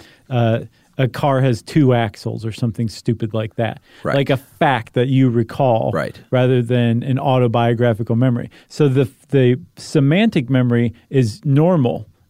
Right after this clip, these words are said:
Speaker 1: in, in people with H S A M or hyperthymesia. It's the autobiographical stuff that is astoundingly photographic.
Speaker 2: Yeah, and people also tried, after she came out and made a, you know,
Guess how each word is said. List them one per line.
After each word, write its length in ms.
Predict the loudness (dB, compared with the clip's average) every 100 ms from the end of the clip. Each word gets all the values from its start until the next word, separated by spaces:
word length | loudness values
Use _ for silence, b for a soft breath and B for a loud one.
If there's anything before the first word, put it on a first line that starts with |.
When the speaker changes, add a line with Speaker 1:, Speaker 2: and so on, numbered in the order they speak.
| -2
Speaker 1:
in, 340 | 2 2 0 0
in 260 | 0 2 0
people 540 | -2 0 0 0 0
with 200 | -2 -2 -2 -2 -2
H 240 | -2 0 0
S 200 | 0 0
A 20 |
M 240 | 0 0
or 60 | 0
hyperthymesia. 1120 | -2 -2 -2 -2 -2 0 -2 -2 -4 -4 -6 B B B _
It's 220 | -2 -2 0
the 180 | -2
autobiographical 1080 | 0 0 0 0 0 -2 0 -2 -2 -4 -8
stuff 340 | -6 -6 -4
that 120 | -4 -4
is 300 | -4 -10 _ _ _ _ _
astoundingly 1200 | -2 -2 -4 -2 0 2 2 0 0 -2 -4 -6 -12 _ _
photographic. 1040 | _ 0 0 -2 -4 -8 -10 -16 -20 b b b
Speaker 2:
Yeah, 300 | 0 2 4
and 140 | 2 2
people 280 | 0 2 2
also 320 | 2 0 0
tried, 260 | 0 0
after 300 | 2 0 -2
she 160 | -2 -2
came 240 | -2 0
out 280 | 0 0 -2
and 380 | -2 -2 -2 -4
made 260 | -4 0 0
a, 80 | -2 -10 -20 -10
you 140 | -4 -4
know, 160 | -4